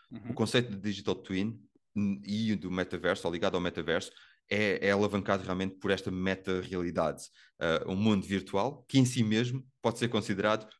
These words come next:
Speaker 2: um digital twin do próprio planeta, do próprio mundo.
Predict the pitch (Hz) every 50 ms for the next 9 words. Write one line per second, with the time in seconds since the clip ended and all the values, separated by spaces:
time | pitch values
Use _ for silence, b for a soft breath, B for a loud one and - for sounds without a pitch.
0 | _ _ _ 117 113 113 131 135 123 - - 113 117 - 120 123 120 113 117 110
1 | - - 123 117 113 - 117 110 - - 107 104 110 107 104 101 92 82 - 101
2 | 92 - 104 98 98 92 87 85 80